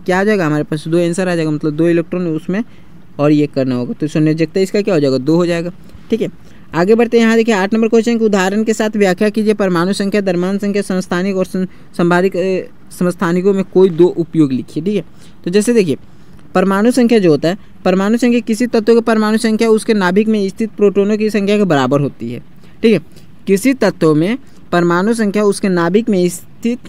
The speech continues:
प्रोटॉनों की संख्या के बराबर होती है। इसे जेड से, जेड द्वारा प्रदर्शित किया जाता है, मतलब जेड द्वारा इसको दर्शाया जाता है। ठीक है, परमाणु संख्या के नाभिक में उपस्थित प्रोटॉनों के समान होती है। परमाणु संख्या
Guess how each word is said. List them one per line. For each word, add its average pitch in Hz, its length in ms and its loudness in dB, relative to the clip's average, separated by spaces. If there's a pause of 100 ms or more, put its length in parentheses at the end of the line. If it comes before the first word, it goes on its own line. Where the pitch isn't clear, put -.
(140)
प्रोटॉनों 185 420 0
की 220 100 -6
संख्या 202 320 -2
के 240 160 2
बराबर 185 380 2
होती 127 260 -2
है। 135 80 -8 (360)
इसे 202 180 0
जेड 196 320 6
से, 240 260 2 (320)
जेड 175 380 4
द्वारा 202 280 4
प्रदर्शित 180 540 0
किया 160 140 2
जाता 147 220 -2
है, 180 60 -2
मतलब 196 200 0
जेड 196 220 2
द्वारा 185 460 0
इसको 190 440 0
दर्शाया 160 420 0
जाता 117 260 -4
है। 147 100 -4
ठीक 233 160 0
है, 160 100 -2 (460)
परमाणु 196 360 2
संख्या 240 300 0
के 240 80 0
नाभिक 214 340 0
में 226 80 2
उपस्थित 208 380 -2
प्रोटॉनों 208 480 -2
के 214 80 -2
समान 185 380 -2
होती 208 280 0
है। 220 160 -2 (800)
परमाणु 170 360 0
संख्या 170 500 -2